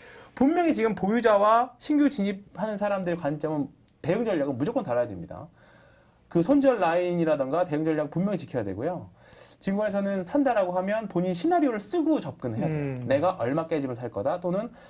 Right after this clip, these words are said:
Speaker 1: "거래 대금이 종가상으로 얼마 터지면 팔 거다." 뭐 이런 식으로 시나리오를 쓰고 접근해야 되는 구간이고,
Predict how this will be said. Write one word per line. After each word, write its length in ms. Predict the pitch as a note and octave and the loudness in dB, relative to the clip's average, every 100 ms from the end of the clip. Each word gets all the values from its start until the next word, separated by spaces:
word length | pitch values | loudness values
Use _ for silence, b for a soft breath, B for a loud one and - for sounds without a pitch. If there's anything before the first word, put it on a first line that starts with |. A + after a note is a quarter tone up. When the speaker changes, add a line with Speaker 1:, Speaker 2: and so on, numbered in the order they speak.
| B _ | B _
Speaker 1:
"거래 200 | D3 D#3 | 0 0
대금이 300 | D3+ D3 D3+ | 0 0 -2
종가상으로 480 | C3 B2+ C3+ C#3 | -2 -4 -2 -2
얼마 240 | C#3 A2 - | -2 -4 -4
터지면 300 | C3+ A#2+ A2+ | -6 -6 -6
팔 160 | E3 | -4
거다." 320 | D#3 A2 F#3 - | -2 -2 -4 -6
뭐 100 | B2+ B2 | -4 0
이런 200 | D#3 D#3 | 0 -2
식으로 420 | A#2 A2+ A3 B3+ B B - | -4 -2 -2 -4 B B -8
시나리오를 300 | B3+ B3+ F3 | -2 -2 -2
쓰고 180 | C#4 G#3 | -2 -2
접근해야 300 | - D3+ C3 | -2 -2 0
되는 140 | A#2 | -2
구간이고, 480 | G2+ G2 G2+ A#3 | -4 -6 -6 -6